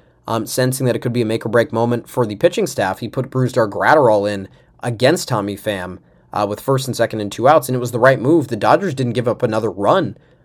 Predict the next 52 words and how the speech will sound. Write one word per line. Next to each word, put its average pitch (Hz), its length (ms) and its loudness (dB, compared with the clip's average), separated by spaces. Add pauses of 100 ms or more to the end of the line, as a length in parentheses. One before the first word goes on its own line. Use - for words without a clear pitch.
until 135 240 2
the 127 80 -2
sixth 139 340 -2
inning 135 280 0
when, 110 260 0
uh, 101 180 -2
Lourdes 117 300 -2
Gurriel 110 280 0
Junior 113 300 -4
hit 110 140 -4
a 101 100 -4
solo 104 340 -2
homer. 160 380 -2 (300)
But 170 200 6
the 147 60 0
fact 269 240 2
of - 20 -10
the 208 140 0
matter 135 220 2
is, 180 280 4 (300)
L 208 200 4
A 233 80 4
had 196 140 4
the 147 80 0
tying 170 340 0
run 151 200 6
up 135 220 0
over 180 300 4
and 117 160 4
over 139 340 2
and 92 100 0
over 151 220 2
and 117 80 0
over 123 220 2
again 92 320 -8 (300)
and 135 180 0
just 139 420 2
couldn't 151 400 0
hit 151 200 -4
with 135 160 -4
runners 139 260 2
in 131 80 2
scoring 131 300 0
position, 127 340 -2
left 113 220 -2
seven 156 440 -2 (220)
guys 123 320 4
on 117 240 -4
base, 113 300 -4 (260)
one 151 380 2
for 240 180 -2
six 139 380 -2